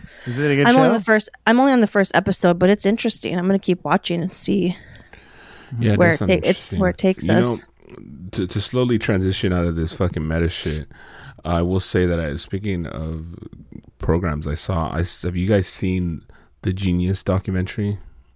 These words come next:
Speaker 2: Not yet.
Speaker 1: No.
Speaker 3: Uh,
Speaker 1: What's
Speaker 3: it's
Speaker 1: that?
Speaker 3: so good. It's not spelled genius normally. It's, it's <laughs> J E E N slash Y U H.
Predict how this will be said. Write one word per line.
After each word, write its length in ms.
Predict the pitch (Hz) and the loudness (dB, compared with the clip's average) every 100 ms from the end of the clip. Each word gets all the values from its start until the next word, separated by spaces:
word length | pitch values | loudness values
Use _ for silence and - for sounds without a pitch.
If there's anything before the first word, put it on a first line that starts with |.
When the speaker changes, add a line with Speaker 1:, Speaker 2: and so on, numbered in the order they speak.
| _ _ _ _ - | _ _ _ _ -4
Speaker 2:
Not 280 | 185 165 127 | -2 0 0
yet. 320 | 160 156 - | -2 -2 -8
Speaker 1:
No. 240 | 80 123 139 _ _ _ _ _ _ - _ - - | -12 -16 -16 _ _ _ _ _ _ -20 _ -20 -20
Speaker 3:
Uh, 60 | - | -20
Speaker 1:
What's 180 | 50 | -16
Speaker 3:
it's 160 | - 82 | -10 -8
Speaker 1:
that? 160 | 131 113 | -6 -6
Speaker 3:
so 260 | - 80 | -4 -4
good. 520 | 80 80 67 73 85 - | -6 -6 -6 -6 -8 -6
It's 160 | 98 | -2
not 140 | 120 113 | 2 2
spelled 320 | - 110 110 | 2 0 0
genius 460 | 101 101 95 87 - | 0 -2 -2 -4 -6
normally. 400 | 85 82 76 76 | -6 -4 -8 -8
It's, 260 | 76 - - 82 90 - _ | -10 -12 -14 -12 -14 -18 _
it's 400 | - 90 95 - | -10 -8 -6 0
<laughs> 120 | 135 | 0
J 140 | 110 104 | 2 0
E 420 | 110 - 92 92 | 0 -2 -8 -8
E 300 | 80 92 98 | -8 -8 -8
N 380 | - 87 87 90 - _ - _ _ | -8 -6 -6 -8 -12 _ -20 _ _
slash 600 | - - 85 87 95 - | -14 -4 -2 0 -2 -6
Y 180 | 90 87 | -6 -4
U 360 | 87 87 85 - | -4 -4 -6 -8
H. 360 | 76 80 - | -10 -10 -10